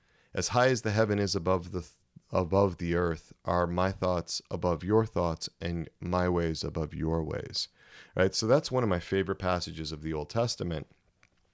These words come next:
because God is saying, "Look, I've got a way of thinking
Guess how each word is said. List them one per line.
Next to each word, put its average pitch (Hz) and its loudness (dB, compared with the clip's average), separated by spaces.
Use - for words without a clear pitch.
because 107 2
God 135 4
is 151 0
saying, 101 2
"Look, 110 2
I've 160 6
got 101 6
a 104 8
way 113 8
of 139 8
thinking 90 0